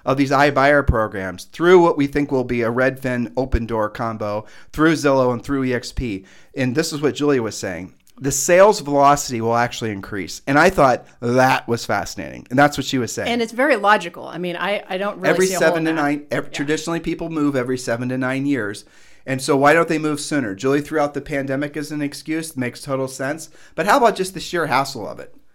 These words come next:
Speaker 1: I
Speaker 2: And
Speaker 1: mean
Speaker 2: the expense and the, you know, the whole, the whole thing. It,
Speaker 1: Right.
Speaker 2: it's an event. It's a major event in your life you have to sign up for.
Speaker 1: So look, here's, here's a parallel,
Speaker 2: Mm-hmm.
Speaker 1: okay? Boy, we're doing good for Sunday, dude.
Speaker 2: <laughs>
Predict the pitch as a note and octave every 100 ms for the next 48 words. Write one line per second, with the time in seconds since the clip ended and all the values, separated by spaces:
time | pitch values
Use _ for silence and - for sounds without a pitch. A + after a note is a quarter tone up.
0 | _ - - C#4 F#4 E4+ - - F3+ F3
1 | F3+ F#3+ G3+ C#4 A#3+ A3 F3 G3+ G#3+ G3+
2 | F#3 F#3 B3+ C4+ B3 F3 G3 - - -
3 | E3+ F#3+ A3+ - C4 A#3+ A3+ A#3 - -
4 | F3+ G3 G#3 A3 A3 G3 F#3 F#3 E3 D#3+
5 | C#3 B2 F3 E3 - - D#3+ D#3 - -
6 | - - - D#3 D#3 G#3 D#3 D3+ E3+ E3
7 | C#3+ D#3+ D3 - C#3 A#2+ F2+ - F#3+ E3+
8 | A#2+ A#2 G#2 B2+ - - _ _ - B2
9 | B2+ E3+ C3+ G2+ B2+ C3 - - A2+ E2+
10 | A#1 C#2+ D2+ - _ - -